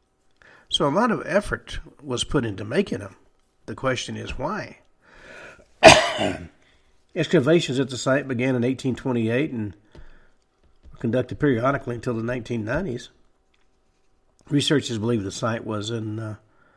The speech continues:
continual use for more than a thousand years, and then it was used intermittently until the mid, uh, eighth century A D. Traditional thinking claims that the site was likely used either as a burial ground or a celestial marker,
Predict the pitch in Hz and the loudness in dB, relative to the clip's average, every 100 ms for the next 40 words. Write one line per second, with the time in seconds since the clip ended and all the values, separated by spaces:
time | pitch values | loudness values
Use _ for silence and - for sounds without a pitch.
0 | _ _ _ _ 135 123 156 127 123 117 | _ _ _ _ -4 2 4 4 0 2
1 | 156 151 120 120 123 110 123 127 131 131 | 4 4 0 -4 -4 -4 0 0 0 -2
2 | 156 226 127 - - _ _ _ _ _ | -2 -2 -6 -12 -18 _ _ _ _ _
3 | _ _ _ - 123 135 143 123 120 113 | _ _ _ -8 -2 0 0 0 0 2
4 | 131 123 131 165 120 123 135 - 120 117 | 2 2 0 -2 -2 -4 -4 -2 -2 -2
5 | 127 113 107 117 107 - _ _ _ _ | -4 -6 -4 -4 -6 -10 _ _ _ _
6 | - 143 147 - 120 107 123 113 117 113 | -2 0 0 -2 -4 -4 -6 -6 -6 -4
7 | 131 175 _ _ _ _ _ _ _ _ | -4 -6 _ _ _ _ _ _ _ _
8 | _ _ _ 143 156 156 147 123 127 - | _ _ _ 2 2 4 -2 0 0 0
9 | 135 131 131 123 120 120 113 113 - 127 | -4 -2 -2 -2 0 -2 -4 -8 -4 -4
10 | 123 123 113 123 120 123 110 123 117 123 | -2 -4 -2 -2 -2 -4 0 0 2 0
11 | 120 117 107 110 127 135 120 104 107 110 | 0 -2 -2 0 4 4 4 0 -4 -4
12 | 135 117 101 - _ _ _ _ - 120 | -2 -4 -4 -8 _ _ _ _ -10 -4
13 | 120 127 - 120 110 120 143 127 135 | -2 -2 -2 -2 -2 -2 -4 -2 -6